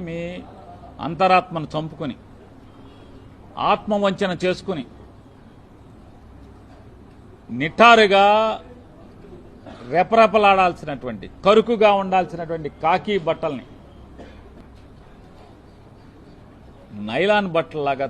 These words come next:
తయారు చేయబాకమని చెప్పని, ఒక్కసారి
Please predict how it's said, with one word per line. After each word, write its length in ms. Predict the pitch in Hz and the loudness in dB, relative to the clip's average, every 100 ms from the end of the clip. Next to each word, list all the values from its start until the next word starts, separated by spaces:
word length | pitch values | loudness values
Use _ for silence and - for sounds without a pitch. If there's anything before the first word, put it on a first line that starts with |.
| - | -4
తయారు 280 | 135 165 139 | -2 -2 -2
చేయబాకమని 640 | 151 135 131 117 117 117 110 | -6 -4 -6 -6 -10 -10 -12
చెప్పని, 300 | 110 120 131 - - - - - - - - - | -12 -12 -14 -16 -20 -20 -20 -20 -20 -20 -20 -16
ఒక్కసారి 520 | 113 151 - 190 214 | -10 -8 2 4 6